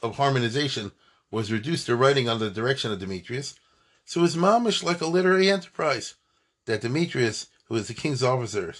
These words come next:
you know, c-, came up at the end with an agreed upon nusach. Um, the sessions would last until the ninth hour,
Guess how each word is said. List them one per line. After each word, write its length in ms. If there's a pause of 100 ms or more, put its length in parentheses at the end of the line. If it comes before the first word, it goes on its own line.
(580)
you 80
know, 260 (440)
c-, 160
came 320
up 160
at 100
the 120
end 260
with 180
an 80
agreed 220
upon 280
nusach. 440 (1040)
Um, 440 (100)
the 80
sessions 460
would 120
last 380 (360)
until 260
the 80
ninth 380
hour, 400